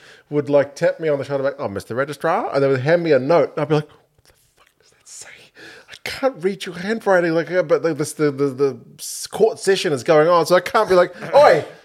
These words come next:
I can't read this bollocks." <laughs> So, uh, it'd have,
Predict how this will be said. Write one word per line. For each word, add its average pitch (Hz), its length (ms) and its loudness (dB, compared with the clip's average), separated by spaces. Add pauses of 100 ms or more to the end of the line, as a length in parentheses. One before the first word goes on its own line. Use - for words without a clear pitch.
(540)
I - 40 -8
can't 160 340 -2
read 156 220 -2
this 151 140 -4
bollocks." 165 500 2
<laughs> 214 40 4
So, 233 100 6
uh, 220 440 4
it'd 202 140 0
have, - 160 -4